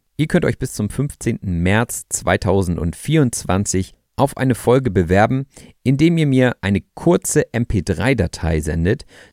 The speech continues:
die zwischen ein und zwei Minuten lang ist und in der ihr mir erzählt,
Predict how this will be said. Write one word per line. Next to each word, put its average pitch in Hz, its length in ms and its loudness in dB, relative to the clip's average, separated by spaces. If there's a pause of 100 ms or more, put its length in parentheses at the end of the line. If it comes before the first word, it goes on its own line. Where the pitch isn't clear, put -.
(200)
die 131 140 -2
zwischen 117 280 -2 (120)
ein 139 260 2
und - 300 -4
zwei 104 240 0
Minuten 101 420 2
lang 135 260 2
ist 117 360 -2 (320)
und 160 320 4
in 120 120 0
der 113 200 4
ihr 107 100 -2
mir 101 180 2
erzählt, 92 460 0